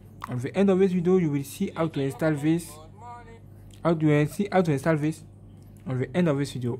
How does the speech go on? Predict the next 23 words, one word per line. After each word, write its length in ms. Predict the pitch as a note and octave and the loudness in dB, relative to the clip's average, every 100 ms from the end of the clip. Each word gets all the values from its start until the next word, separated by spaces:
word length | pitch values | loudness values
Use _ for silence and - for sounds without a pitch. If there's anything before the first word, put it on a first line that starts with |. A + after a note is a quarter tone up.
| - | -2
here 360 | E3 F#3 G3 - | 2 2 2 -2
or 180 | - E3 - | -6 -6 -6
here. 340 | C#3+ B2+ A2 - - - | -2 -2 -2 -6 -14 -4
And 200 | C3+ - | -4 -2
under 200 | E3 D#3+ | 0 2
this 180 | D3 C#3+ | 2 0
video, 160 | D3 | 0
the 60 | C3 | 0
link 200 | B2+ C3 | 0 -2
is 100 | B2+ | -2
here. 160 | C3+ C#3 | 0 2
You 100 | C3+ | 0
can 180 | D3 D3 | -2 0
download 260 | D#3+ C#3 | 2 0
this 120 | B2+ | -2
one 160 | B2+ A#2+ | -2 -2
also. 420 | A#2+ A#2+ F#3 A#2+ - - - - - - - - - - | -2 -2 -2 -4 -8 -20 -20 -20 -20 -20 -20 -20 -12 -2
Wow. 640 | F3 E3+ C#3+ B2 A2 A2 - - - - | 2 2 2 0 -2 -6 -14 -20 -20 -10
I 60 | C3 | -4
want 180 | B2+ | -2
to 80 | C3 | -2
see 200 | B2 C#3 | -4 -2
another, 420 | B2 C3 C#3 D3 | -2 -2 -2 -2